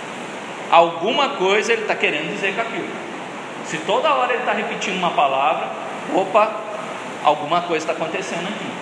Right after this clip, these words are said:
Ele falou que Deus perdoou, que Deus favoreceu, que Deus restaurou, que Deus, é,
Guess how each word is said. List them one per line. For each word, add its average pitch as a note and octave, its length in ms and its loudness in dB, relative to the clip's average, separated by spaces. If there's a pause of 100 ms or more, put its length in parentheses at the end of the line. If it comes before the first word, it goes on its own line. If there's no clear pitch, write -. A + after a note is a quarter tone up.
(600)
Ele D4+ 260 2
falou B3+ 360 6
que B3+ 100 -2
Deus G#3+ 240 6
perdoou, F3+ 680 6
que G#3 120 -2
Deus F#3+ 280 6
favoreceu, G3 720 2
que F#3+ 140 0
Deus G#3 200 4
restaurou, F3 880 4 (300)
que A3 120 6
Deus, A3 540 6 (220)
é, F3 680 8